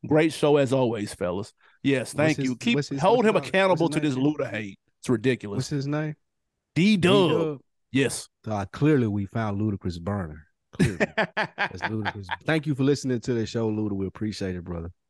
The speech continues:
Speaker 2: 'Cause he's the only person <laughs> that, that Ludacris is the only person out here riding for him. Like, if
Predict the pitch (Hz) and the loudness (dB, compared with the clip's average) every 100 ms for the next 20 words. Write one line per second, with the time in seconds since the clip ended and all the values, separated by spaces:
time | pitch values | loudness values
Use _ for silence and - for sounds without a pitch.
0 | _ - 123 170 127 117 139 131 - 123 | _ -6 -2 0 0 0 0 0 -2 -4
1 | 113 101 - - - _ - - 147 123 | -6 -12 -14 -20 -20 _ -6 -2 -2 -2
2 | - 147 139 - 190 170 - 175 - - | -2 0 0 -2 -2 -2 -2 -6 -6 -10
3 | - - - 131 180 254 226 190 185 170 | -18 -10 0 4 6 4 4 4 4 2
4 | 147 151 147 160 151 143 147 135 135 123 | 2 2 4 4 2 2 2 2 -2 0
5 | 120 117 123 113 104 - 98 110 80 _ | 0 0 -2 -2 -6 -6 -4 -4 -8 _
6 | _ 240 - - 101 110 110 151 - 220 | _ -2 -2 -8 -6 -2 0 0 0 -4
7 | 156 - 196 | -4 -2 -4